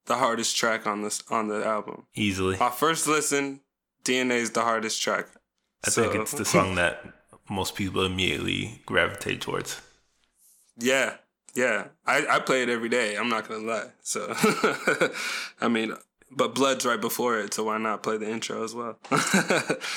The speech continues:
Speaker 1: But yeah, I mean, D N A's crazy 'cause, like, I mean, he was dropping some, like, obviously people wanted him to, like, go at some people, like, with bars, but he was,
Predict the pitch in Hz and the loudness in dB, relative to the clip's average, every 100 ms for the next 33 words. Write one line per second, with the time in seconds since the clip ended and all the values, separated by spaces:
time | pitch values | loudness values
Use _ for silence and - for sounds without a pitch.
0 | - - 123 131 131 110 - - - 143 | -8 0 2 4 2 0 -6 -12 -2 2
1 | 147 120 147 196 170 175 - 185 190 117 | 2 4 2 4 4 2 2 2 2 0
2 | 117 123 117 120 117 110 - - - 123 | -4 -2 0 0 0 -2 -6 -10 -6 0
3 | 127 120 131 143 139 123 143 147 143 135 | 2 2 0 0 -2 2 2 2 0 0
4 | 135 127 120 113 - - _ _ - - | 0 2 2 0 -4 -20 _ _ -20 -20
5 | - _ 127 143 147 143 - 139 135 127 | -20 _ 2 2 2 0 0 0 -2 -2
6 | - 131 139 135 131 127 131 123 120 113 | -6 -2 2 2 2 2 2 2 2 0
7 | 101 101 - - - 135 113 117 120 - | -2 -4 -8 -6 0 2 2 0 0 0
8 | 131 120 131 123 120 123 120 123 123 113 | -2 0 -4 -4 -6 -6 -4 -4 -2 -2
9 | 113 113 113 117 120 123 - 233 233 139 | -2 -2 0 2 0 -2 -2 -2 -2 -2
10 | 160 156 - | 0 0 -2